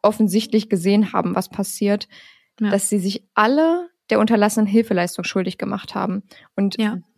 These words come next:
Speaker 1: und dieses Kind wurde ja nicht beim Namen genannt, richtig?
Speaker 2: Nee, soweit ich weiß nicht. Also klar wurde immer wieder erwähnt, so, dass das eigentlich gar nicht geht und dass der Notruf viel früher hätte gewählt werden müssen.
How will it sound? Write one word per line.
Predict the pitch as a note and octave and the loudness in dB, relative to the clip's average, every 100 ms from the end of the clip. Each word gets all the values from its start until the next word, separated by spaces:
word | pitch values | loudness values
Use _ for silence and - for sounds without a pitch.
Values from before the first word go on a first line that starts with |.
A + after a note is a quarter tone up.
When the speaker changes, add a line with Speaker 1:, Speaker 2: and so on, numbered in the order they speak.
| _ _ _ - | _ _ _ 2
Speaker 1:
und | G#3+ G#3 - - _ - | 2 0 -10 -20 _ 0
dieses | A#3+ C#4 - | 0 0 -2
Kind | - B3+ A3+ | 2 2 4
wurde | G#3 | 2
ja | G3+ G3+ | 4 2
nicht | A#3+ | 2
beim | B3+ A#3+ | 4 4
Namen | A3+ F3+ E3+ | 4 2 -2
genannt, | E3+ F3 F3 | -2 -2 -4
richtig? | F#3+ - E4 - _ _ _ _ - - _ _ _ _ | -4 -2 -4 -6 _ _ _ _ -20 -20 _ _ _ _
Speaker 2:
Nee, | A3 G#3+ G3 | 2 2 2
soweit | G3+ G3+ | -2 -2
ich | G#3+ A3 | -2 -4
weiß | A3 A3 | -2 0
nicht. | G#3 G3 - _ _ - | -2 -4 -12 _ _ -2
Also | G#3 G3 | -2 -2
klar | - G#3+ B3 | 2 4 6
wurde | G#3+ G3 | 6 4
immer | G3+ G3 F3+ | 6 4 4
wieder | G3 G3+ F#3+ F#3+ - _ _ _ _ _ - | 2 2 2 0 -6 _ _ _ _ _ 0
erwähnt, | G3 F#3+ F#3+ G3 | 2 4 4 4
so, | G3 F#3 F#3 | 2 2 2
dass | F3+ F3+ - | 0 -6 -4
das | F#3+ F#3 | -4 0
eigentlich | F#3 F#3 F#3 | 0 0 -2
gar | F3 | -2
nicht | E3+ E3 | -2 -2
geht | G3 B3 B3+ | 2 4 6
und | F#3+ | 4
dass | F3+ | 2
der | - F3 | 0 0
Notruf | F3 G3 - G3 | 2 0 -2 -6
viel | - G3+ F#3 | 2 2 2
früher | - G#3 A3+ C4+ | 2 4 4 2
hätte | C#4 C4+ | -2 -4
gewählt | B3+ B3 B3 C4+ C#4 | -2 -2 2 0 0
werden | C#4 C4+ C#4 C4+ | -2 0 2 2
müssen. | C4+ C4+ | 2 0